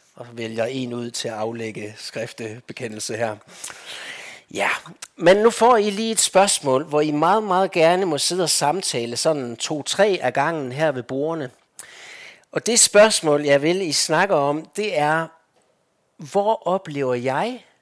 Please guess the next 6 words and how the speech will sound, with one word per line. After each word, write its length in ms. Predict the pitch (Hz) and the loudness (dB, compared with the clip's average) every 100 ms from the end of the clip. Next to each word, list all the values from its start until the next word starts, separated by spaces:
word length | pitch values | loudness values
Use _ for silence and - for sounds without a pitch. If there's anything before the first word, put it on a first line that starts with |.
| _ _ _ | _ _ _
mest 680 | 139 165 156 - - - - _ _ _ - | -4 -2 -2 -6 -6 -10 -10 _ _ _ -12
Guds 340 | 151 165 - | -10 -6 -6
berøring? 580 | 123 107 135 120 101 98 _ _ _ _ _ _ _ | -6 -6 -6 -8 -14 -20 _ _ _ _ _ _ _
Hvor 180 | 170 180 | -2 0
hører 240 | 170 185 | 0 -2
jeg 280 | 156 156 | 0 -2